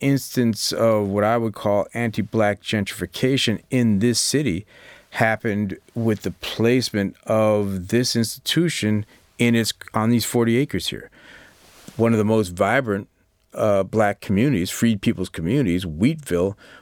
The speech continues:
was wiped out pretty much within, you know, sixty to seventy years after the,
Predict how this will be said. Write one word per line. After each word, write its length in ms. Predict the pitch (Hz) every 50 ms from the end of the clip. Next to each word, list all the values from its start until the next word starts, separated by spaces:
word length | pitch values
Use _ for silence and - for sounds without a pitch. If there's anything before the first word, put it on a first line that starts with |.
| _ _
was 300 | - 98 104 104 101 95
wiped 460 | 92 92 107 117 113 113 104 - -
out 280 | 107 123 143 117 92 - _ _ - _
pretty 320 | - - - - 123 120 117
much 340 | 104 104 104 98 - -
within, 880 | 107 107 104 98 101 104 104 107 107 107 107 110 110 110 107 107 107 107
you 160 | 107 110 110 107
know, 320 | 104 101 104 107 110 107
sixty 560 | 107 - - 127 - - - - 107 107 107
to 80 | 104 98
seventy 360 | - - 120 113 107 104 98
years 460 | 95 104 123 139 135 120 117 113 101
after 360 | 101 98 110 110 107 - 117
the, 220 | 98 101 98 90